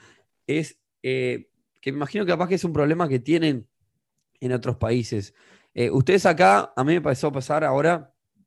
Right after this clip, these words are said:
porque yo soy alguien con interés en las inversiones, que empecé a ver por todos lados la publicidad de Binance aquí en Uruguay, ¿no?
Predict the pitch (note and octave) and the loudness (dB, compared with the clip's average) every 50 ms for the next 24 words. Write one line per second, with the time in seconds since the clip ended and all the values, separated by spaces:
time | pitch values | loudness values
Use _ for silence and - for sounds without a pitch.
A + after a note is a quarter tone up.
0 | _ _ _ _ _ _ _ _ G#2+ G#2 F#2+ F#2 F#2 A2+ G#2 A2+ A#2+ A#2+ B2+ B2+ | _ _ _ _ _ _ _ _ -10 -8 -8 -8 -10 -10 -8 -6 -6 -4 -4 -4
1 | B2+ A#2+ A2+ G2+ - A2 A2 G#2 G2+ G#2 G#2+ A#2 C#3 C3+ - A#2+ A2 G#2+ G#2+ G#2+ | -6 -8 -10 -12 -12 -12 -12 -12 -12 -10 -8 -8 -8 -8 -8 -8 -10 -10 -10 -12
2 | G2+ - G#2 G#2 G#2 G2+ - C#3+ D#3 E3+ E3 - _ _ _ _ _ - B2+ B2+ | -14 -14 -12 -12 -10 -8 -6 -6 -6 -6 -8 -10 _ _ _ _ _ -4 -2 -2
3 | A2 G#2 B2 - - D3 D3+ D#3 D#3 C#3 C3+ C#3+ C3 C3 - - D3+ D3+ C#3+ C3+ | -2 -4 -2 0 2 4 4 4 2 2 0 0 0 0 0 0 0 2 2 2
4 | C3 C3+ C#3+ D3 C#3+ C3+ B2+ A#2+ A#2 A#2 A2+ A2 - A#2+ A2+ A2+ A2+ A2 A2+ A#2 | 4 4 4 4 4 2 0 -2 -2 -4 -4 -4 -4 -4 -2 -2 0 0 -2 -2
5 | A#2+ B2 A#2+ - - G#2 G2 - A2+ A2 G#2+ G2+ F#2+ F#2+ G2 G2 F#2+ F#2+ G#2 B2 | -4 -6 -8 -8 -10 -12 -10 -10 -10 -10 -8 -6 -6 -6 -6 -6 -6 -4 -2 -2
6 | E3+ F#3 - _ _ | -2 -2 -4 _ _